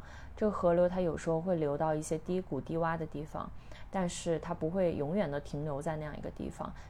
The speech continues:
它一定会继续向前流淌。所以即使你现在已经在一个很糟糕的情绪和抑郁的状态，也一定一定一定要相信你的生命，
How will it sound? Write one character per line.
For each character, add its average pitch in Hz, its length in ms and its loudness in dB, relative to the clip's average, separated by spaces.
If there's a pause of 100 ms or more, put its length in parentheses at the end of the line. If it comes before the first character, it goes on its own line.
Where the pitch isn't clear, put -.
它 175 140 0
一 170 80 4
定 180 160 0
会 185 100 -2
继 208 180 -4
续 190 140 -2
向 170 220 -2
前 143 200 -6
流 139 200 -2
淌。 - 200 -4 (540)
所 214 140 6
以 208 40 8
即 196 200 2
使 208 120 2
你 175 160 2
现 180 300 0
在 170 240 2
已 110 140 0
经 151 260 -4
在 156 220 -2
一 147 60 -2
个 156 200 -2
很 156 180 -4
糟 170 200 0
糕 214 240 0
的 202 180 4 (320)
情 156 260 -2
绪 165 200 0
和 156 160 0
抑 165 180 -2
郁 160 140 0
的 151 140 -4
状 160 280 -2
态， 147 260 -6 (280)
也 165 120 0
一 151 140 0
定 226 160 2
一 165 200 2
定 170 300 -2
一 151 80 -2
定 170 260 -2
要 160 120 -2
相 185 340 -2
信 196 280 0
你 139 80 -2
的 135 160 -4
生 151 240 -4
命， 156 280 -2